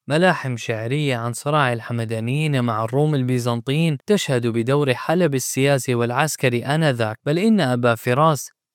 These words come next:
عاش أعوامًا أسيرًا لدى البيزنطيين، وكتب في سجنهم أعظم قصائده، وهي التي اشتهرت فيما بعد باسم الروميات. ولعل جعفر المهاجر كان محقًا حين نبه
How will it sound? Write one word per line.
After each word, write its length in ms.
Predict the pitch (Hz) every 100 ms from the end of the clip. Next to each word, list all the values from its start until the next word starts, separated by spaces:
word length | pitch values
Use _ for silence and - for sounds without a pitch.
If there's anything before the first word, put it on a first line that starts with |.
| -
عاش 280 | 160 190 147
أعوامًا 720 | 107 120 120 139 151 139 113
أسيرًا 380 | 123 - 180 147
لدى 280 | 123 127 127
البيزنطيين، 840 | 120 123 120 120 117 135 156 139 113 _ _ _ -
وكتب 580 | 147 190 175 143 123
في 180 | 117 127
سجنهم 640 | 117 151 147 135 131 131 123
أعظم 500 | 147 151 131 123 120
قصائده، 800 | 113 135 - 147 110 123 120 113 -
وهي 320 | 156 175 147 120
التي 320 | 117 131 143
اشتهرت 560 | 127 165 147 147 139
فيما 320 | - 156 143 135
بعد 340 | 143 139 139
باسم 360 | 131 131 - 147
الروميات. 680 | 139 151 160 165 123 113 113
ولعل 460 | 147 165 202 208 139
جعفر 440 | 143 135 131 131
المهاجر 580 | 120 117 120 147 131 123 -
كان 260 | 147 143
محقًا 500 | 135 - 180 - 135
حين 360 | 123 131 127 123
نبه 400 | 151 139 123